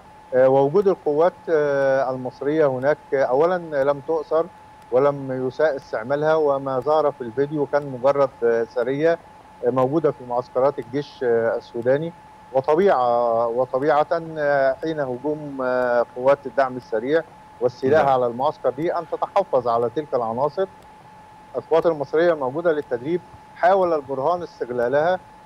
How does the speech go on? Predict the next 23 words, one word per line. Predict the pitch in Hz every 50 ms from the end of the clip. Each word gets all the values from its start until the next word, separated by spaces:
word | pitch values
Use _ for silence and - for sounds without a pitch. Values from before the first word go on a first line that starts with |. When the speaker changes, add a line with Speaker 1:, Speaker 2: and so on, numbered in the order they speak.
| - - 117
Speaker 1:
لإحداث | 123 139 143 - - 165 196 196 190 - - 170
هذا | 170 156 156 156
الانقلاب | 143 131 131 123 - - 123 139 156 180 196 175 160
و-، | 151 151 151 147 143 143 143 143 143 143 143 139 139 135
واستغلالها، | 135 143 131 - - 131 117 123 123 123 127 139 147 160 180 185 - - - - - - - - -
آه، | 135 135 135 135 135 139 131
واستغلال | 127 131 131 - - 123 120 139 156 175 170
وجودها | 151 139 120 127 156 160 160 156 147
في | 143 143 127
ذلك، | 113 110 131 139 165 185 175 - - - - - - 151
إلا | 151 165 170 165
أن | 160 160
مصر | 156 156 170 180 - - 160 135 135 135
إلى | 139 - 165 165 156 139
الآن | 139 143 147 160 160 -
تقف | - 151 - - 147 - 120
على | 113 110 113
الحياد | 113 - - 120 120 135 160 180 180 - - - - - - - - - - - -
ولا | 131 160 180 175
تريد | - - 156 165 196 180
التورط | 180 160 - - 143 151 175 185 156 127 120 - - -
في | 120 117 117 117 113 113 113 117 113 113 113 107 - - - -
تلك | - 147